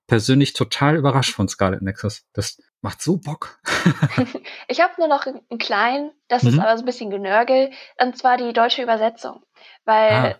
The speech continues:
Speaker 1: Ah.
Speaker 2: synchronisiert ist es ja auf Englisch und Japanisch. Ich hab die englische genommen und ich fand, die Synchronsprecherinnen machen das großartig. Das ist wirklich gut geworden.
Speaker 1: Ja, das stimmt.
Speaker 2: Aber es sind so ein paar Fehler in den deutschen Texten drin. Also wirklich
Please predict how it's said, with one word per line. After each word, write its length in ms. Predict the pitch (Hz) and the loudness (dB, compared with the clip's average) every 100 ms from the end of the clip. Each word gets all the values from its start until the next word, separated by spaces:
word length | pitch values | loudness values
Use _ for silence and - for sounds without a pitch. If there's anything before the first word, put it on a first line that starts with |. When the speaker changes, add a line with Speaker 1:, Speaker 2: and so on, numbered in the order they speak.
| _ | _
Speaker 1:
Ah. 60 | 254 | -6
Speaker 2:
synchronisiert 560 | 262 - 262 233 277 - | -4 -2 -2 0 0 0
ist 160 | - | -4
es 140 | 240 - | -8 -2
ja 160 | 214 | 0
auf 100 | 214 | 0
Englisch 300 | - 220 220 | -2 -6 -8
und 60 | 220 | -8
Japanisch. 720 | 208 202 202 226 330 330 - - | -8 -4 -2 2 2 0 -4 -8
Ich 140 | 220 | -8
hab 140 | 208 - | -8 -4
die 140 | 214 | 0
englische 400 | 214 285 311 - | 0 0 -4 -2
genommen 320 | 302 294 262 | 0 2 0
und 80 | 233 | -2
ich 100 | 226 | -2
fand, 260 | 226 214 220 | 0 0 -2
die 80 | |
Synchronsprecherinnen 840 | 214 208 - 233 - - 226 - 202 | -6 -6 -6 -6 -6 -10 -8 -6 -6
machen 200 | 202 196 | -8 -6
das 160 | 196 | -8
großartig. 720 | - 190 226 - - - 196 202 | -2 0 2 2 0 0 -6 -8
Das 180 | 196 | -12
ist 180 | 202 - | -12 -2
wirklich 300 | 247 277 - | 0 0 -6
gut 160 | 226 233 | -12 -12
geworden. 420 | 190 185 180 196 | -8 -8 -8 -8
Speaker 1:
Ja, 220 | 113 113 104 | 0 2 2
das 140 | 107 | -2
stimmt. 360 | - 92 - - - | -2 -2 -4 -8 -2
Speaker 2:
Aber 640 | 262 294 254 202 196 202 | 2 4 2 0 -2 -2
es 160 | 233 233 | -4 0
sind 220 | 349 339 | 0 0
so 80 | 294 | 0
ein 60 | 269 | 0
paar 220 | 277 262 | 2 0
Fehler 600 | - 254 269 247 214 208 | 0 -2 2 4 2 0
in 220 | 233 226 | -4 -6
den 200 | 233 220 | -8 -2
deutschen 480 | 226 233 233 226 220 | 0 0 -2 -10 -10
Texten 480 | - 262 - - 233 | -8 -10 -12 -18 -10
drin. 280 | 202 190 | -4 -2
Also 240 | 196 208 202 | -2 -4 -4
wirklich 320 | 226 233 226 | -6 -8 -14